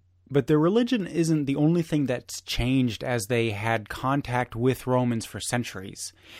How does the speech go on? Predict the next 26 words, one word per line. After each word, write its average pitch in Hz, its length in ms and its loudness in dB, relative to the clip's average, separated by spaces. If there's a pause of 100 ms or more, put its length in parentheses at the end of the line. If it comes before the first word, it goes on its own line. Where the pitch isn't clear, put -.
(160)
And 147 200 2
some 220 480 2
Germans 160 480 2
were 131 180 2
living 165 540 2
within 165 720 0
the 143 140 0
Roman 147 380 2
Empire 113 500 -4
now. 92 300 -8 (760)
And 135 160 2
those 226 200 6
Germans 123 460 0
changed 113 540 -4
even 127 240 0
more 127 320 4
than 139 220 4
the 143 80 4
ones 143 320 4
that 135 180 4
were 139 220 4
further 147 420 6
away 139 300 8
from 131 220 0
the 127 60 2
border. 127 460 2